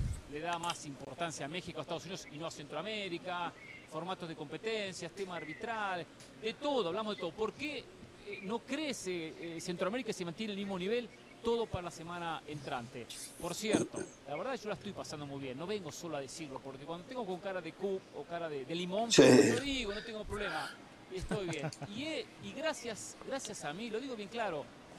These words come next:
Speaker 1: gracias a mí, el guatemalteco está disfrutando en Guatemala.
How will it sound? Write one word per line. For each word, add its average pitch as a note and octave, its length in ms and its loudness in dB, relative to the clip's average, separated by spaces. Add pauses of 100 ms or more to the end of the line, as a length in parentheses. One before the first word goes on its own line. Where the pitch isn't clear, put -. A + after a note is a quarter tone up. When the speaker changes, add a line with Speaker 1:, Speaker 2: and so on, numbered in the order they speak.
Speaker 1:
gracias A#3+ 520 2
a F#3+ 180 8
mí, B3 180 0 (1160)
el D4 160 -2
guatemalteco A3 800 0
está A#3 120 -6
disfrutando G#3+ 400 -2
en F#3+ 60 -4
Guatemala. F3+ 440 -4